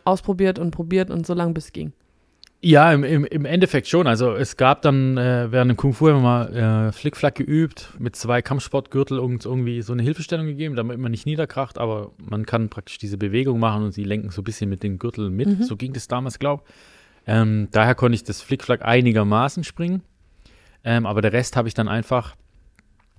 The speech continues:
Speaker 2: mir beigebracht. Wir haben beim, beim Sperrmüll, äh, Matratzen in den Garten geschmissen.
Speaker 1: Cool.
Speaker 2: Und das einfach so gemacht, weil wir hatten gar keinen anderen, keine Möglichkeit, in einer Halle oder so zu trainieren. Und
Speaker 1: Mhm.
Speaker 2: im Schwarzwald natürlich ist cool, wir haben im Winter relativ viel Schnee.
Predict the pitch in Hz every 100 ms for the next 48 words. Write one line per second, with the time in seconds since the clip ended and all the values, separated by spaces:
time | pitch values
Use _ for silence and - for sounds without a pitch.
0 | - - 117 110 120 131 107 104 117 113
1 | 113 107 104 101 107 104 - 113 117 120
2 | 123 120 113 110 110 110 110 107 110 -
3 | 120 - 139 139 131 123 113 139 131 -
4 | 135 - 160 - - - 185 180 _ _
5 | _ _ _ _ - 123 123 113 - 117
6 | 127 120 123 120 117 123 - 107 107 110
7 | 120 110 107 107 107 101 101 101 98 95
8 | - _ _ _ _ _ _ _ _ _
9 | _ - 120 120 127 127 123 113 107 104
10 | 95 123 107 95 101 - - - 95 92
11 | 95 98 95 110 110 120 - 123 117 117
12 | - 123 117 - - 147 113 113 107 104
13 | 117 110 113 110 113 - 98 117 135